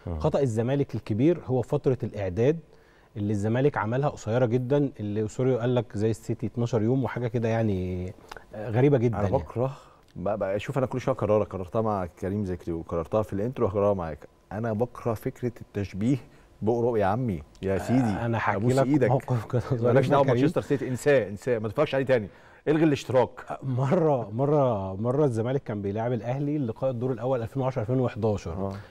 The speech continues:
Speaker 2: كان ساعتها برشلونة قبليها بيعمل الكلاسيكو مع ريال مدريد، وأول مرة بقى يعمل الفولس ناين بتاعت
Speaker 1: طبعًا،
Speaker 2: ميسي ده.
Speaker 1: طبعًا.
Speaker 2: فكابتن حسام جه في المباراة،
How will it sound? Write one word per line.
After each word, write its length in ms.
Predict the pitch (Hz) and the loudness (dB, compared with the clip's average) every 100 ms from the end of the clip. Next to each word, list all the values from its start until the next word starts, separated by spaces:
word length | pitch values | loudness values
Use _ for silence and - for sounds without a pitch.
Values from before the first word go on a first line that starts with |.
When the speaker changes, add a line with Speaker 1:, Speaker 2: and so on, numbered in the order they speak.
| - | -10
Speaker 2:
كان 120 | - 101 | -6 0
ساعتها 300 | 110 165 185 | 2 2 2
برشلونة 680 | 139 - 117 147 220 269 - 113 | 0 -2 0 0 0 -4 -6 -8
قبليها 380 | 95 127 160 | -2 2 2
بيعمل 320 | 127 135 151 131 | 2 2 2 0
الكلاسيكو 480 | - 131 - - | -2 -4 -2 -2
مع 140 | 131 113 | -2 0
ريال 160 | 139 | 2
مدريد، 220 | 127 151 127 | 4 2 4
وأول 200 | 143 139 | 4 4
مرة 240 | 139 135 | 4 2
بقى 160 | 127 131 | 2 0
يعمل 240 | 131 123 | 0 0
الفولس 440 | 110 - 127 - | -2 -2 -2 -2
ناين 440 | 120 123 123 113 104 | -2 0 0 0 -2
بتاعت 320 | 101 113 113 | -2 -2 0
Speaker 1:
طبعًا، 100 | 110 98 | 2 0
Speaker 2:
ميسي 280 | 92 92 | 0 -6
ده. 120 | 78 90 - | -8 -10 -8
Speaker 1:
طبعًا. 180 | 92 98 - - _ - 180 | -6 -8 -14 -20 _ -20 -8
Speaker 2:
فكابتن 420 | - - 151 196 | -2 0 2 0
حسام 340 | 147 139 170 | 2 2 2
جه 100 | 143 | 2
في 80 | 147 | 0
المباراة، 560 | 160 135 117 113 131 | 0 0 2 2 2